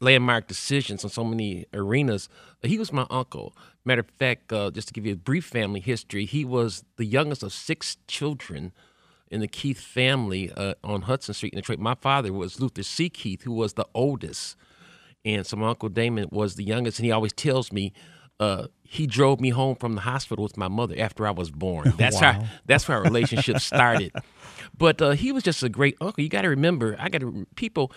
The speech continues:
Speaker 1: he was not Damon Keith, a federal or appeals court judge coming up in the early s-, in the fifties and the sixties. He was a young, uh, lawyer in Detroit, black lawyer in Detroit, dealing with all those issues that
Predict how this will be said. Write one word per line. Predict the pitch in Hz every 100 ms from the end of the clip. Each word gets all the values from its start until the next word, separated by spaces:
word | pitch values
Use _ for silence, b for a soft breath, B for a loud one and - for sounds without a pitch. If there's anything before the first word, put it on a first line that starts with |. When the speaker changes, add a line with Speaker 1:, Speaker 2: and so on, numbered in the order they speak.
| b b
Speaker 1:
he | - 254
was | 247 165
not | 190 135
Damon | 151 185 151
Keith, | - 190 185 123
a | 123 101 160 -
federal | - 156 151 151
or | 120 113
appeals | - 170 156
court | - 131 90
judge | 82 131 165 -
coming | - 165 151 117
up | 165 - - b b b b
in | 139
the | 127
early | 117 151 147 135
s-, | 117 - - - -
in | 127
the | 104
fifties | - 175 - 147
and | 127 113
the |
sixties. | 98 - 269 - 110 135
He |
was | 180 113
a | 104
young, | 107 143 185 185 b b b b
uh, | 101 92 82 _ _ -
lawyer | 104 185 196 87 -
in | 143 151
Detroit, | 143 - 143 135 -
black | 127 175
lawyer | 156 135
in | 120
Detroit, | 110 123 104
dealing | 123 156
with | 113
all | 113 127
those | 139 - _
issues | 135 - 139
that | - 113